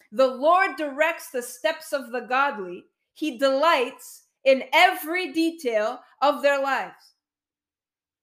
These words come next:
The Lord directs the steps of the godly.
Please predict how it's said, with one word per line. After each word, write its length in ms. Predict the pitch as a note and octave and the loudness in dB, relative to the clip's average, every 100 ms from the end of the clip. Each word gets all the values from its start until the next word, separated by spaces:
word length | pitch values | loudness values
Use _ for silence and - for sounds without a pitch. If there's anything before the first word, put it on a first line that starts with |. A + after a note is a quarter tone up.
| _ _ _ _ _ _ _ _ _ _ _ _ _ _ _ _ _ - | _ _ _ _ _ _ _ _ _ _ _ _ _ _ _ _ _ -2
The 120 | C#4 | -2
Lord 560 | C4+ D#4 E4 F#4 D4 | 2 6 6 6 -2
directs 580 | D4+ D4 D4 D#4+ D#4+ - | -8 -4 -2 -2 -4 -12
the 120 | C4 | -10
steps 460 | B3+ - D4+ D4+ - | -10 -2 -2 -2 -6
of 200 | C4 A#3+ | -8 -8
the 80 | A#3+ | -8
godly. 420 | A#3 A#3 F3 - | -4 -6 -6 -18